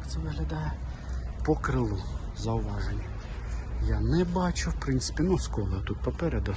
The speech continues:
ну, але це так, на цих автомобілях є. Е, резина, що сп-, е, передня вісь однакова. Диск. Ось.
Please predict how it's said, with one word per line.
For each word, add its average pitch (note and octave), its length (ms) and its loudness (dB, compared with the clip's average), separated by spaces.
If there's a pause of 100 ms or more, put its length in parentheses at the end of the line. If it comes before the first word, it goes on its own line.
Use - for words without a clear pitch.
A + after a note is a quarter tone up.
ну, B2+ 120 4
але G#2 180 0
це - 220 -4 (1400)
так, - 160 -2 (760)
на G#2+ 120 -2
цих - 240 -4
автомобілях G2+ 680 -2
є. G2 180 -2 (380)
Е, A2 580 0 (180)
резина, A2 480 2 (460)
що - 160 0
сп-, - 300 -2
е, A2+ 260 0 (160)
передня A2 420 4 (220)
вісь G#2 340 2 (180)
однакова. F#3 560 4 (960)
Диск. - 200 -4 (3500)
Ось. - 200 -4